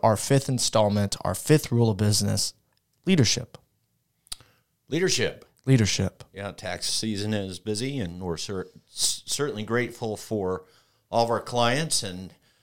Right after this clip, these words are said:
Speaker 2: I think we're over a hundred plus new clients for the year, so we, we welcome them, and we're excited to work with them. Many of them are small business owners. So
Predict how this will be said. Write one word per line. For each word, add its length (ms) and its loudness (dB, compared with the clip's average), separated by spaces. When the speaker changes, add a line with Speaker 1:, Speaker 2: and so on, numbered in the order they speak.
Speaker 2:
I 40 -20
think 160 -12
we're 340 2
over 260 0
a 60 4
hundred 560 -8
plus 400 2
new 220 -4
clients 420 -2
for 120 -10
the 60 -6
year, 240 -8
so 200 -6
we, 340 -8
we 220 -10
welcome 420 -2
them, 380 -4
and 240 -10
we're 80 -10
excited 380 -2
to 60 -8
work 240 -10
with 120 -10
them. 160 -6
Many 260 -2
of 100 -4
them 160 -4
are 320 -2
small 260 -4
business 360 -4
owners. 340 -12
So 400 -8